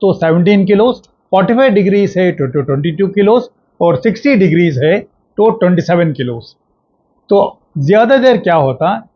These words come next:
कि काम सब खत्म होने के बाद घर आने, आके dinner खा के night में सोने के पहले bed में पड़ के फोन देखते हैं लोग,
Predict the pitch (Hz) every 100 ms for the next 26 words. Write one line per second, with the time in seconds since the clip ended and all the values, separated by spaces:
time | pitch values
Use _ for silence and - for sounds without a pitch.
0 | _ 208 196 - 202 233 220 214 - 214
1 | 190 185 214 202 185 139 135 151 170 _
2 | _ 151 139 233 220 156 147 139 123 151
3 | 165 202 - _ _ _ - 165 220 220
4 | 151 147 123 165 160 143 170 208 180 190
5 | 185 160 165 196 190 156 131 131 147 175
6 | - _ _ _ _ _ _ _ _ _
7 | _ - _ - - 147 180 208 277 285
8 | - 143 139 208 196 - - 233 214 165
9 | 139 - 139 131 127